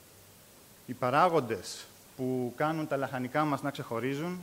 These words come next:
είναι η υψηλή ποιότητά τους, είναι γευστικά, με όλα τα θετικά τους ωφέλη, χάρη στην ειδική επεξεργασία και συσκευασία τους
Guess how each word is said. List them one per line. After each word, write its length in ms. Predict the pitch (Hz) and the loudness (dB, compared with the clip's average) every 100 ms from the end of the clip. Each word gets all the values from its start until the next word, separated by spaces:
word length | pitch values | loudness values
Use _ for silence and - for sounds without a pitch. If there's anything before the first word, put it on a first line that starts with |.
| - 139 | -10 -8
είναι 160 | 156 | -4
η 80 | 151 | -4
υψηλή 340 | 135 - 135 147 | -4 -6 -8 -6
ποιότητά 500 | 135 139 127 131 127 | -2 -2 -2 -4 -4
τους, 360 | 170 180 - - - - - - - - - - - - - - - - | -4 -6 -10 -18 -20 -20 -20 -20 -20 -20 -20 -20 -20 -20 -20 -20 -20 -8
είναι 180 | 135 151 | 2 4
γευστικά, 760 | 151 151 - 117 135 151 175 151 - - - - - - - - - - - | 4 2 -2 2 4 4 2 -12 -18 -20 -20 -20 -20 -20 -20 -20 -20 -20 -16
με 120 | 120 123 | -6 0
όλα 240 | 139 139 | 2 0
τα 60 | - | -2
θετικά 420 | 131 - 139 135 | -8 -4 0 0
τους 160 | 135 | -2
ωφέλη, 480 | 117 - 131 147 170 - | -8 0 0 0 -4 -2
χάρη 200 | 143 139 | 0 0
στην 180 | 135 135 | -2 -4
ειδική 240 | 123 120 | -4 -2
επεξεργασία 600 | 147 143 131 123 110 143 | -2 -2 -4 -4 -4 -4
και 140 | 143 135 | -4 -6
συσκευασία 560 | - 117 113 - 156 | -4 -4 -4 -2 -4
τους 240 | 160 165 | -4 -8